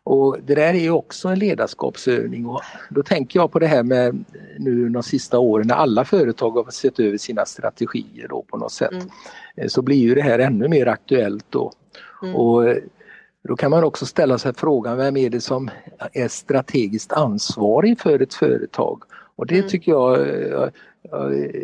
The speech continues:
Speaker 1: vill gärna lyfta fram, det är ju faktiskt styrelsen.
Speaker 2: Mm.
Speaker 1: Det är ju styrelsen i ett bolag, i ett aktiebolag,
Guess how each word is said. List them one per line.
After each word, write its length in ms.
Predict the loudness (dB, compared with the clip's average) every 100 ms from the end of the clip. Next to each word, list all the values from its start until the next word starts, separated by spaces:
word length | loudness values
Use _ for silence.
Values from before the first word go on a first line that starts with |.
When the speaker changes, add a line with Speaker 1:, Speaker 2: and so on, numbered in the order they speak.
| -4 -2
Speaker 1:
vill 140 | 0 2
gärna 220 | 2 2
lyfta 320 | 0 0 -2
fram, 240 | 0 -2 -2
det 100 | 0
är 100 | 2
ju 60 |
faktiskt 360 | 2 -2 -4 -6
styrelsen. 720 | -2 -2 -2 -6 -2 0 0
Speaker 2:
Mm. 100 | -2 -8
Speaker 1:
Det 60 | -2
är 100 | 2
ju 120 | 2
styrelsen 1120 | 2 2 2 4 2 0 -2 -2 0 2 0 0
i 140 | 0
ett 180 | 0 0
bolag, 640 | 0 0 0 0 0 -2
i 40 | -4
ett 120 | -2
aktiebolag, 720 | -4 -4 -6 -4 -4 -4 -6